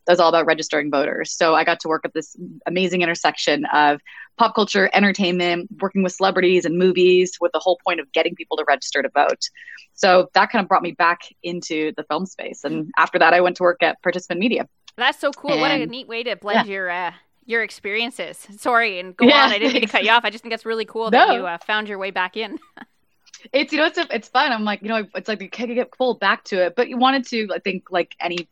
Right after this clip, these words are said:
Speaker 1: millennial, uh, Californian millennial, like, I wanted to make a difference in some way. So I, I, I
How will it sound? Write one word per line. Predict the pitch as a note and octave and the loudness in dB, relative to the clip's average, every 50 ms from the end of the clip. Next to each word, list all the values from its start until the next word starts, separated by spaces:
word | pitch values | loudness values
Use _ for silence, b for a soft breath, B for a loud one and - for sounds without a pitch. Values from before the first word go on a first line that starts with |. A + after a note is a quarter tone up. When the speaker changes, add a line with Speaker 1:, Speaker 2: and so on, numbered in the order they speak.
| _ - | _ -4
Speaker 1:
millennial, | E3 F3 E3+ D#3+ E3 D#3+ D#3 D#3+ G3+ - B B B B B B - | -2 0 2 2 2 2 0 0 0 0 B B B B B B 2
uh, | A3 G3 G#3 F#3 | 4 6 6 4
Californian | F#3+ A3+ G3+ F#3 F#3 - A3 G#3 G3+ G#3 | 4 2 2 0 0 0 0 0 2 2
millennial, | G3+ A3 G3+ G3 F#3+ G3+ G3 F#3+ F#3+ G3 | 2 4 4 4 4 2 2 0 0 -2
like, | F#3+ F3 F3 | -2 -2 0
I | F#3 E3+ | 0 0
wanted | E3+ F3 F3 D#3+ | 0 0 -2 -4
to | F3 | -6
make | E3+ D3+ | -6 -6
a | E3 | -6
difference | D#3+ D#3+ - E3+ E3 D#3 E3+ | -6 -8 -8 -10 -10 -8 -10
in | E3 D#3 | -8 -4
some | D3+ F3 D#3+ E3+ | -4 -4 -2 0
way. | F3+ G#3+ A3 F#3 D#3+ - - b b b b b b b | 0 2 2 2 2 0 -4 b b b b b b b
So | - - G#3 F#3+ F#3 F3+ F3+ | -2 2 4 4 6 4 4
I, | F3+ - E3 | 2 2 0
I, | E3+ E3+ - | -2 -2 -2
I | - E3+ E3 | -2 -4 -4